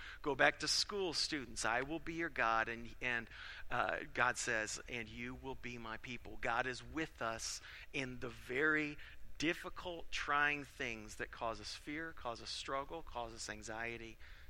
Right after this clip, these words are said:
God is with us. We have one who can bring in a sure and certain hope. He can bring that because he promises his faithfulness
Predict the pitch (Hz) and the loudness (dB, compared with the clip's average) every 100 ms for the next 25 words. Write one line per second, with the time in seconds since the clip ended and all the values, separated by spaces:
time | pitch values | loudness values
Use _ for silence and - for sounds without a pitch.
0 | - 110 107 107 107 - - 110 104 104 | -4 2 2 0 -4 -8 -6 -4 -4 -4
1 | 101 - - - - 147 147 - - - | -6 -8 -8 -8 -6 -4 -4 -4 -12 -10
2 | - - - - - - - - - - | -10 -10 -8 -10 -8 -4 -2 2 2 2
3 | - - - - 120 117 117 120 107 120 | 0 -2 -8 -4 0 0 -2 -4 -4 -6
4 | 110 107 107 113 110 110 107 107 - 107 | -8 -8 -6 -4 -4 -6 -8 -10 -8 -4
5 | - - 113 104 95 - - - - - | -2 0 -2 -4 -6 -10 -10 -12 -4 -4
6 | 95 - - 113 - - 95 - - - | -2 -2 -2 -2 -4 -6 -4 -2 -2 -4
7 | - - - - - - - - - - | -4 -2 -2 -4 0 0 2 2 0 0
8 | 113 - 98 113 117 107 101 92 - - | -2 -2 -6 -4 -4 -4 -6 -8 -8 -12
9 | - - - - 110 90 92 - 101 - | -10 -4 -4 -2 -6 -6 -6 -6 -6 -6
10 | 104 107 101 - 101 101 - 98 95 - | -6 -8 -6 -6 -6 -6 -6 -8 -10 -8
11 | - - - | -8 -8 -8